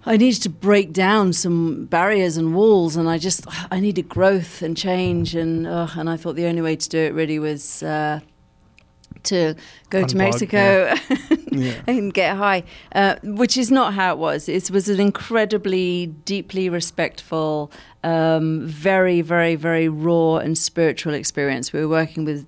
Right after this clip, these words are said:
Speaker 1: the Zapotec elders, these people who've been doing this work for eons and eons. It was so beautiful, I can't even describe.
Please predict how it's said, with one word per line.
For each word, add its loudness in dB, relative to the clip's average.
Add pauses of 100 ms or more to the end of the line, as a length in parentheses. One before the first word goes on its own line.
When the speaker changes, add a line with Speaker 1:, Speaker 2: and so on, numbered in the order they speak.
Speaker 1:
the 0
Zapotec -4
elders, -4
these -6
people -6
who've -6
been -6
doing -4
this -6
work -6
for -8 (400)
eons 2
and 0
eons. -2
It 0
was 2
so 2
beautiful, -2
I 0
can't -2
even -2
describe. -2